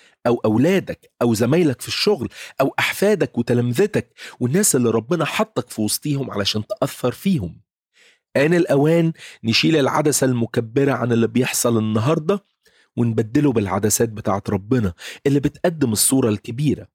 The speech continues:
وده هو ميراث حياتك لما تعيشها بالبر. هي دي الصورة الكبيرة. ما تزرعش بذور المرارة والتريقة والانتقاد والسلبية.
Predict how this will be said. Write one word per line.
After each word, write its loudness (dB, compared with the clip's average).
وده 2
هو 4
ميراث 2
حياتك 0
لما -2
تعيشها -4
بالبر. 0
هي 2
دي 0
الصورة 2
الكبيرة. 0
ما 0
تزرعش 0
بذور 2
المرارة 0
والتريقة -2
والانتقاد -2
والسلبية. 0